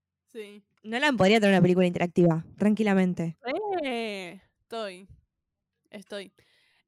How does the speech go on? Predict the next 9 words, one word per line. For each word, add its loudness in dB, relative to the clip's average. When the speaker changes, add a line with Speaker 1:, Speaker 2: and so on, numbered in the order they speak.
Speaker 1:
Em, -10
más -8
para -6
lo -12
que -12
es -12
el -10
mundo -12
de, -16